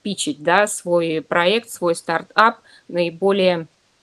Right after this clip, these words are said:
эффективно и показывать его ценность. А затем объем продаж, соответственно, также увеличивается у людей. Э, если мы берем человека с сильным брендом, его стартап, его компания, его история, все это влияет на то,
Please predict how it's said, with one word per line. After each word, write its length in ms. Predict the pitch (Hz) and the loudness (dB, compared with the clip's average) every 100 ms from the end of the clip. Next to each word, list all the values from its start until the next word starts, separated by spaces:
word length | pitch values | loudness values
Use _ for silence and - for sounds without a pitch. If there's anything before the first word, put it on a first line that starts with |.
| _ _ _ _ - | _ _ _ _ -8
эффективно 720 | 185 196 - 220 226 240 247 - | -6 -4 -6 -4 -2 0 0 -2
и 640 | - 196 196 196 190 180 175 | -8 -6 -4 -2 0 0 0
показывать 540 | 175 - 208 185 180 185 | -2 0 0 0 -6 -6
его 180 | 160 | -8
ценность. 520 | 147 - 147 139 - _ _ - - - | -8 -8 -8 -8 -12 _ _ -20 -20 -4
А 240 | - 180 165 | 4 4 6
затем 460 | 208 202 262 285 320 - | 2 2 0 0 -4 -4
объем 340 | 185 190 220 | -4 -2 -4
продаж, 360 | 214 190 185 180 | -4 -4 -4 -8
соответственно, 480 | 160 - 160 165 156 | -10 -10 -10 -10 -4
также 340 | 202 190 175 | -2 -2 -6
увеличивается 880 | 165 170 165 - 151 156 - - 156 | -6 -8 -12 -10 -8 -8 -6 -4 -4
у 180 | - 214 | -2 -4
людей. 560 | 214 190 185 160 147 - - | -4 -2 -2 -2 -6 -10 -6
Э, 240 | 151 160 160 | -4 -2 -2
если 260 | 170 - | -6 -4
мы 140 | 180 175 | -4 0
берем 280 | 185 185 | 0 0
человека 420 | 175 180 185 180 - | 0 0 0 0 -4
с 40 | |
сильным 380 | - 185 175 170 | -4 -4 -4 0
брендом, 460 | 196 269 269 294 349 _ _ _ _ _ _ - | 4 6 6 4 0 _ _ _ _ _ _ -8
его 280 | 185 190 196 | -2 2 2
стартап, 580 | 190 185 185 240 262 220 | 4 0 2 2 2 0
его 220 | 185 185 | -4 -2
компания, 680 | 190 190 - 240 240 233 226 | -2 -2 0 2 2 0 -2
его 380 | 185 170 180 175 | -4 -4 -2 -2
история, 540 | - 240 240 240 214 | -4 0 2 2 -2
все 220 | - 208 | -6 -6
это 200 | 208 202 | -6 -6
влияет 540 | 180 180 185 180 175 175 | -8 -4 -2 -2 -2 -4
на 100 | 175 | -6
то, 340 | - 240 | -4 -4